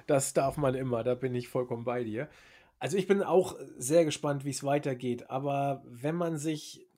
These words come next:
das Booking zu Vince McMahon-Zeiten anguckt und jetzt diese Raw-Ausgabe, ähm, also da liegen schon Welten zwischen.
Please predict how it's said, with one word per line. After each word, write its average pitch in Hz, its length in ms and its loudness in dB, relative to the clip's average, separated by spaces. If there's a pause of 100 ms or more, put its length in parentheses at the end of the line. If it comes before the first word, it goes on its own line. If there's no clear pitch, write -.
(160)
das 135 640 -6
Booking 160 640 -2
zu 135 280 -4
Vince 151 240 -2
McMahon-Zeiten 156 720 0
anguckt 156 640 -6
und 165 260 -4
jetzt 139 260 -2
diese 131 200 -6
Raw-Ausgabe, 117 960 -4 (440)
ähm, 123 380 -4
also 131 180 -6
da 131 100 0
liegen 139 340 -2
schon 110 240 -8
Welten 107 320 -6
zwischen. - 440 -12